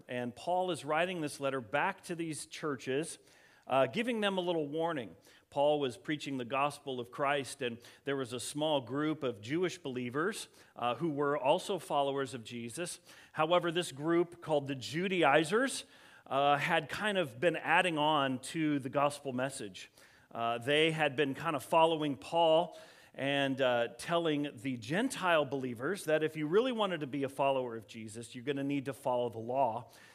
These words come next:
and all the men need to get circumcised. And, uh, and so Paul's like, "Hey, wait, time out. Uh, that is not the gospel that I came to give you." And, uh, this whole letter is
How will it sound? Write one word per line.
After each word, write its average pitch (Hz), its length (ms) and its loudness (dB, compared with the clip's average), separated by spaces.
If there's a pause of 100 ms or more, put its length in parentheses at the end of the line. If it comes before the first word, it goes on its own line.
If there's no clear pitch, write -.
(200)
and 160 360 2
all 160 220 6
the 156 100 0
men 160 240 4
need 160 160 2
to 147 40 0
get 143 160 2
circumcised. 139 880 -4 (500)
And, 131 420 -2
uh, 120 280 4 (260)
and 143 120 -2
so 147 140 -6
Paul's 170 560 6
like, 139 160 0
"Hey, 170 140 -2
wait, 170 240 -2
time 196 340 2
out. 170 380 6 (440)
Uh, 117 220 -8
that 160 480 6
is 147 260 -4
not 151 400 2
the 151 80 -2
gospel 151 500 0
that 131 140 -2
I 127 100 2
came 170 440 -2
to 135 100 -4
give 143 300 4
you." 139 300 0 (400)
And, 139 360 0
uh, 139 120 4
this 131 220 -4
whole 190 280 0
letter 156 340 4
is 131 540 -4